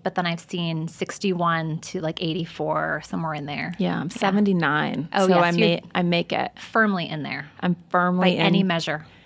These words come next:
Speaker 2: Yeah, so reading your book was like, there were so many cultural references that felt right at home. The parenting style that you described of sort of benign neglect
Speaker 1: Mm-hmm.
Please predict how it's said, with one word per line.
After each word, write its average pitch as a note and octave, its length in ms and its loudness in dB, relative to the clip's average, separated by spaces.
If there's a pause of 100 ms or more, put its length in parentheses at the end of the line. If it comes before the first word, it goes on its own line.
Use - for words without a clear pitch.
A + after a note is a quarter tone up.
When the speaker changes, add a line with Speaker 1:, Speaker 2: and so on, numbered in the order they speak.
Speaker 2:
Yeah, A3 240 2
so G#3 200 4
reading B3 500 2
your F#3+ 120 4
book E3 480 4
was E3+ 300 -2
like, D#3 640 2 (420)
there F3+ 140 4
were F#3+ 60 2
so G3 240 0
many G#3 200 4
cultural F#3 400 2
references D#3 720 0
that D#3+ 240 -2
felt E3 200 2
right D#3 200 2
at E3+ 140 0
home. D3+ 540 0 (360)
The G3 100 2
parenting E3+ 500 0
style E3 500 2
that E3 120 0
you E3 140 -2
described D3+ 800 0
of D3+ 160 -4
sort D3+ 180 -2
of D3 80 -8 (500)
benign D#3+ 480 2
neglect D3 640 0
Speaker 1:
Mm-hmm. E3+ 360 -2